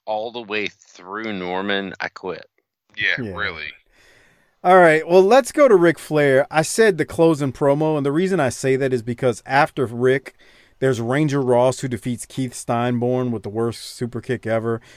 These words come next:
Speaker 3: and then Jim Ross ends the show. So this should have closed the show. Let's go to Ric Flair. He's got something to say.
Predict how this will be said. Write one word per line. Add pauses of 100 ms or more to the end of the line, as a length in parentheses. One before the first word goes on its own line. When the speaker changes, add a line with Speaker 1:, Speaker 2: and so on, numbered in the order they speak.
(120)
Speaker 3:
and
then
Jim
Ross
ends
the
show.
So (280)
this
should
have
closed
the
show. (240)
Let's
go
to
Ric
Flair.
He's
got
something
to
say.